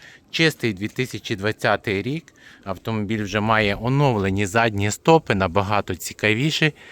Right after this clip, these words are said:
чим дві тисячі дев'ятнадцятий рік. Сам автомобіль є просторим в салоні,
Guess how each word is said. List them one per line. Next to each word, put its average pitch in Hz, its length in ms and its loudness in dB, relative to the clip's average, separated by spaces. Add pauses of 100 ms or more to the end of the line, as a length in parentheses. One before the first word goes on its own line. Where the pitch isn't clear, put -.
(400)
чим 113 280 2
дві 104 160 0
тисячі 110 460 -2
дев'ятнадцятий 127 960 2
рік. 127 360 -2 (380)
Сам 98 480 -4
автомобіль 101 680 -6 (760)
є 95 480 -2 (420)
просторим 107 600 -2
в 101 40 -16
салоні, 135 640 -2